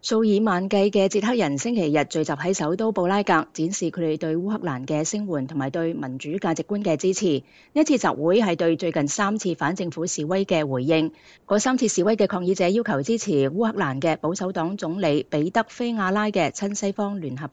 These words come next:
政府辭職。較早時候嘅集會仲抗議能源價格飆升，並且反對該國加入歐盟同埋北約。較早時候集會嘅組織者以傳播俄羅斯宣傳同埋反對新冠肺炎疫苗接種而聞名。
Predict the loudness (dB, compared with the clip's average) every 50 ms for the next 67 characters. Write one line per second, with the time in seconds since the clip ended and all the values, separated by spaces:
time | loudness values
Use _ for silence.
0 | _ -4 -4 -2 -2 -4 -4 -4 -4 -4 -4 -4 -4 -4 -4 -2 2 2 2 2
1 | 0 -2 _ _ _ -20 -20 -20 -20 -20 _ -2 0 0 2 0 0 0 0 -2
2 | -2 0 -2 0 0 0 0 0 0 0 0 0 0 -2 -4 -4 -4 -4 -4 -4
3 | -2 -2 -2 -2 -2 -2 -4 -6 -6 -6 -4 -4 -4 -2 -2 -4 -4 -2 -2 -2
4 | -2 0 0 0 0 -2 -4 _ -6 -6 -6 -6 -6 -4 -2 -4 -2 -2 -2 -4
5 | -2 -2 -2 -2 0 0 -2 -2 _ -2 0 0 0 -2 -2 -4 -4 -2 -2 -2
6 | -4 -4 -6 -8 -8 -6 -6 -4 -4 -6 -2 2 2 2 2 2 -2 _ _ _
7 | _ _ _ _ _ -2 -2 0 0 0 -2 -2 -2 -2 -2 -2 -4 -4 -4 -4
8 | -2 0 0 0 -2 -2 -4 -4 -4 -2 0 2 2 2 2 0 0 -2 -4 -6
9 | -6 -4 -4 -4 -2 -2 -2 -2 -2 -2 -2 -2 -2 -2 -2 -2 -2 -2 -2 -2
10 | -2 0 0 -2 -2 -2 -6 -12 -18 -8 -4 -2 -2 0 0 0 0 0 0 2
11 | 2 0 0 0 -2 -2 -2 -2 -2 -2 -2 0 0 0 0 0 0 0 0 -2
12 | -2 -2 -4 -4 -4 -4 -6 -6 -6 -6 -6 -4 -4 -4 -2 -2 -2 -2 -2 0
13 | 0 0 -2 -4 -6